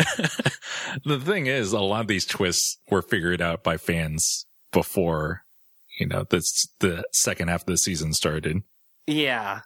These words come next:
Speaker 2: So, I mean, you're, I think you're, you're always gonna have that. Again, I go back to my, what would it be like to not have any access to any of these, these kind of, if you wanna call them spoilers, right? Like,
Speaker 1: Yeah. I mean, it's
Speaker 2: if
Speaker 1: what
Speaker 2: you
Speaker 1: happens when you
Speaker 2: didn't know
Speaker 1: have
Speaker 2: this
Speaker 1: a,
Speaker 2: was gonna
Speaker 1: a
Speaker 2: happen.
Speaker 1: bunch of fans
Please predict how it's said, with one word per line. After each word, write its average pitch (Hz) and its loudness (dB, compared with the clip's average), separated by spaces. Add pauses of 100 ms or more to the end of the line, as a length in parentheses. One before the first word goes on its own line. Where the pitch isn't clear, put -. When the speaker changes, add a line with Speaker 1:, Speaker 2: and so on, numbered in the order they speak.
Speaker 2:
So, 175 0
I 233 -2
mean, 220 0 (100)
you're, 208 0 (120)
I - -18
think 339 2
you're, 202 2
you're 156 2
always 151 0
gonna 139 0
have 127 0
that. 123 0
Again, 143 2
I 139 0
go 131 -2
back 123 -2
to 151 0
my, 117 -2 (300)
what 135 0
would 143 2
it 127 -4
be 131 0
like 120 -2 (240)
to 135 -2
not 120 0
have 120 0
any 123 0
access 113 -2
to - -2
any 120 0
of 113 -4
these, 110 -2
these 117 0
kind 117 2
of, 104 -2 (400)
if 117 -2
you 117 0
wanna 117 2
call 117 2
them 104 -8
spoilers, - 0 (200)
right? 107 2 (460)
Like, 117 0
Speaker 1:
Yeah. 143 0 (220)
I 151 2
mean, 185 2
it's - 0
Speaker 2:
if - -4
Speaker 1:
what 156 2
Speaker 2:
you 127 -2
Speaker 1:
happens 110 -2
when 110 4
you 170 2
Speaker 2:
didn't 156 0
know 113 0
Speaker 1:
have - -4
Speaker 2:
this 107 4
Speaker 1:
a, - -4
Speaker 2:
was 120 -6
gonna 120 -4
Speaker 1:
a 120 4
Speaker 2:
happen. 104 -6
Speaker 1:
bunch 113 2
of 110 -2
fans 90 0